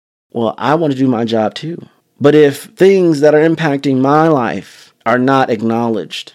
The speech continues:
therefore I can't be the best at my job or as a creator. We have to think beyond our own experiences and consider and see other experiences through their own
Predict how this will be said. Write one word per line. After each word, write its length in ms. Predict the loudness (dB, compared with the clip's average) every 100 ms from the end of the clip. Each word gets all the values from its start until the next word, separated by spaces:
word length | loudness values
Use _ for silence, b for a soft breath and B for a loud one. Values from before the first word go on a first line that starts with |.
| 0
therefore 320 | 0 2 0
I 160 | 0 -2
can't 480 | -2 -2 -2 -4
be 200 | 0 2
the 200 | 2 -2
best 500 | 0 2 2 -2 -12 -10
at 120 | -6
my 160 | -6
job 280 | -6 -10 -14 -20 _ _ _ _ _ _
or 160 | -2 0
as 160 | -2
a 40 | -8
creator. 520 | -12 -14 -14 -18 -20 _ _
We 120 | -4
have 420 | -2 -2 -4 -6 -8
to 460 | -4 -2 -2 -6 -12 _
think 300 | 0 0 2
beyond 560 | 2 4 4 4 4 4
our 160 | 2
own 260 | 2 4 2
experiences 640 | 0 -2 0 0 0 -2
and 120 | -4 -6
consider 540 | -10 -4 -2 0 0
and 200 | 0 -4
see 320 | -6 -4 -4 0
other 360 | 2 4 4
experiences 520 | 2 -2 -2 -2 -4 -8
through 100 | -6
their 360 | 2 2 2
own 240 | -2 -4